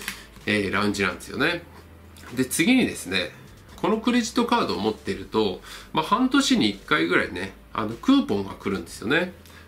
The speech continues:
で、今ちょうどね、そのクーポンが来てるんです。こんな感じでクーポン来るんですよね。まあ、これね、三越伊勢丹で、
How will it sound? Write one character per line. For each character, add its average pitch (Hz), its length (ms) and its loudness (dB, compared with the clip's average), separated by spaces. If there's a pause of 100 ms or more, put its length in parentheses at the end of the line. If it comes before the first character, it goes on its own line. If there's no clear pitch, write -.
で、 196 80 2
今 226 200 4
ち - 100 -2
ょ 160 60 2
う - 20 2
ど 160 120 2
ね、 143 220 2
そ - 140 -2
の 175 120 0
ク 202 180 2
ー - 40 -4
ポ 107 100 0
ン 98 120 -2
が - 80 -8 (180)
来 - 100 -14
て 185 100 4
る 107 120 0
ん - 40 -8
で - 80 -12
す。 - 180 -16 (100)
こ 135 80 2
ん 139 40 0
な 147 60 0
感 131 160 0
じ 110 120 -2
で 98 200 -2 (600)
ク 180 140 2
ー - 40 0
ポ - 120 -6
ン - 60 -8
来 - 120 -4
る 107 100 2
ん 92 80 -2
で - 60 -14
す - 120 -12
よ 110 60 -6
ね。 135 200 -2 (100)
ま 147 120 0
あ、 - 20 -
こ 170 140 0
れ 175 100 2
ね、 165 260 2 (500)
三 139 100 4
越 214 460 2
伊 117 60 4
勢 139 200 0
丹 156 300 2
で、 185 300 2